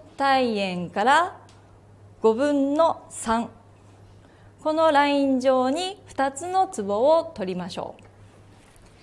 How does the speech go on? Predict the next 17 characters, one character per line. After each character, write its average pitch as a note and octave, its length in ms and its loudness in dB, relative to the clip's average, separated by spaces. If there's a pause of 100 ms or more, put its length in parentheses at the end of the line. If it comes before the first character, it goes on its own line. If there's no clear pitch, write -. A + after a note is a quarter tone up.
(680)
う。 - 40 -12
で F#4 100 0
は、 A#3+ 280 6
実 G3+ 140 -6
際 G3+ 340 -2
の D#4+ 180 4
ワ C#4+ 160 2
ン A#3+ 120 -4
ち G#3+ 100 -8
ゃ G3+ 140 -2
ん G#3+ 80 -6
は、 D4 340 4 (3500)
対 D#4 460 -2
円 F3+ 300 -6
が C4+ 300 0 (1400)
こ G3 120 -4
こ、 - 340 -4